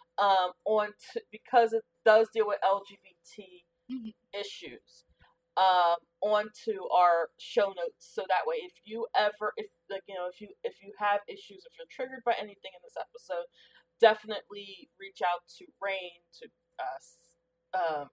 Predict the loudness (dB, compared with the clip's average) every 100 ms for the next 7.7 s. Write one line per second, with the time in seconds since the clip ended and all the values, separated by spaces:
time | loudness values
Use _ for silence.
0 | -10 -10 -2 0 0 0 0 0 -2 -2
1 | -4 -16 -20 -20 -20 -20 _ _ -18 -16
2 | 4 4 6 4 2 -2 -14 -12 -4 -2
3 | 0 -2 -4 -8 -10 -14 -6 2 2 2
4 | 2 4 2 _ _ _ 6 8 8 6
5 | 4 _ _ _ _ _ _ _ -8 -6
6 | 4 6 6 0 -6 -4 -4 -4 -2 0
7 | 0 0 -4 -6 -4 -4